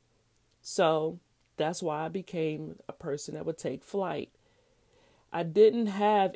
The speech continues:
any daily rituals or, um,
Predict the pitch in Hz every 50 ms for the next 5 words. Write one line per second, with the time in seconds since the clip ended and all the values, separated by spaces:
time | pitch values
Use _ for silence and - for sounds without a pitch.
0 | - - 202 208 214 214 202 196 160 139 - 170 180 185 190 196 185 185 170 139
1 | 143 170 180 175 - 170 156 156 147 143 147 147 143 139 139 - - 151 156 147
2 | 143 147 143 143 143 143 143 - _ _ _ _ _ _ _ _ - 160 156 147
3 | 147 151 160 156